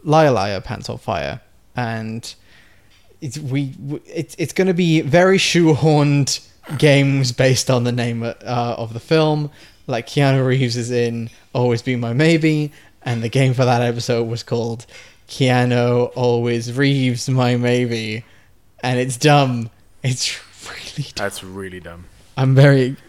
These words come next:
Speaker 1: uh, uh, excited and
Speaker 2: I thought you were gonna say, "I'm
Speaker 1: happy.
Speaker 2: very sorry about how
Speaker 1: I'm,
Speaker 2: dumb
Speaker 1: I'm
Speaker 2: it
Speaker 1: not
Speaker 2: is."
Speaker 1: sorry. When have I ever been sorry for a pun?
Speaker 2: That's
Speaker 1: Uh,
Speaker 2: true.
Speaker 1: r-, uh, this episode of I Don't Know History is also brought to you by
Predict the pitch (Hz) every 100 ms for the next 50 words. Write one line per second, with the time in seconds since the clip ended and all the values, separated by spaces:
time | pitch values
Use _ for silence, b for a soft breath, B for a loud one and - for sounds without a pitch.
0 | _ 135 139 - 135 127 - 139 - 139
1 | 151 147 131 170 175 180 165 147 151 127
2 | 135 127 131 131 131 - 127 131 120 110
3 | 110 131 - 180 160 151 165 180 220 226
4 | 269 302 - 180 143 131 156 214 220 -
5 | 190 190 196 202 196 - 175 180 175 175
6 | 151 135 - 185 190 139 123 120 B B
7 | B B 147 151 156 156 117 B B B
8 | B 180 156 - 156 151 180 196 180 185
9 | 175 170 160 - 151 147 139 135 131 139
10 | 131 131 127 127 139 131 127 123 127 107
11 | - 117 117 117 - 220 202 107 123